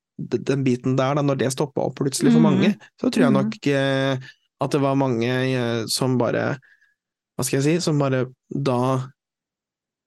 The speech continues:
Speaker 1: begynte å tenke litt på sånne ting da.
Speaker 2: Ja,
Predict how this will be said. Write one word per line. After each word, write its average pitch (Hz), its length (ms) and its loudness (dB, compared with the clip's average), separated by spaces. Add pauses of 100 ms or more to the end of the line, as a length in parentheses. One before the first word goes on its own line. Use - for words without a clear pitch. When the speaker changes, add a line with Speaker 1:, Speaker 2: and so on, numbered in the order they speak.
(140)
Speaker 1:
begynte 147 320 0
å - 20 -4
tenke 131 340 -2
litt 123 220 -4
på 127 100 -2
sånne 131 360 -2
ting 190 220 2
da. 156 100 0 (1700)
Speaker 2:
Ja, 226 160 2